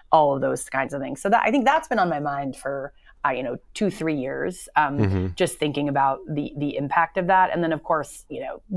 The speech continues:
Speaker 1: draw-, drawn into sharp contrast in the lead up to the twenty twenty election, because I think the stat is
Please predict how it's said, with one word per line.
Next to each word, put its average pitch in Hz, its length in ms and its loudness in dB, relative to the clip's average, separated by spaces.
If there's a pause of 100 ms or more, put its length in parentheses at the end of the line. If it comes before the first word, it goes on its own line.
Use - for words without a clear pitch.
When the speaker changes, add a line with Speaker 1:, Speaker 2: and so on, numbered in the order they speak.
Speaker 1:
draw-, 156 260 0 (140)
drawn 233 320 4
into 185 180 0
sharp - 320 -2
contrast 139 800 -6
in 139 440 -4 (380)
the 151 100 -2
lead 156 280 2
up 139 240 0
to 135 300 -4
the 139 80 -4
twenty 135 260 -4
twenty 135 260 -4
election, 233 480 0
because - 200 -8
I 151 40 -8
think - 280 -6
the 143 60 -6
stat 139 320 2
is 135 240 -4